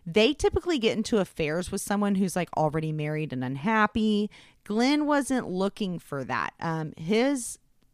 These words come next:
solitary focus was on manipulating the women, single ones,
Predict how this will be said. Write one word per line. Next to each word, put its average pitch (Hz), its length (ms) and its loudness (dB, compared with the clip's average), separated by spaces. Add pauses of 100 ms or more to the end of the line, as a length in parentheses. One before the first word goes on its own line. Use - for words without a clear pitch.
(160)
solitary 208 600 2
focus 170 480 0
was 196 140 -2
on 165 180 0
manipulating 180 680 -2
the 165 100 2
women, 156 580 0
single 226 600 2
ones, 139 420 -4